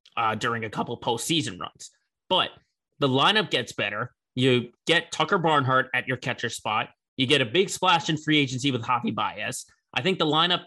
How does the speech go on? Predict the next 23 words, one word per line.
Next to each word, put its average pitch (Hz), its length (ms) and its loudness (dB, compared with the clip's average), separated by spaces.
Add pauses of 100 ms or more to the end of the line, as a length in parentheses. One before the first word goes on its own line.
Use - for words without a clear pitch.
does 170 240 0
get 175 220 0
better. 131 420 2 (720)
And 165 140 2
I 175 80 2
think 240 420 0
they 190 160 2
do 175 240 2
finish 202 340 0
above 165 280 2
bi-, 147 180 4 (180)
five 131 220 2
hundred. 123 360 -2
They 131 80 -2
haven't 214 280 0
finished 214 280 2
above 170 300 0
five 143 180 2
hundred 127 380 0 (280)
since 160 260 -2
two 180 120 0
thousand 147 300 0
sixteen. 131 640 -4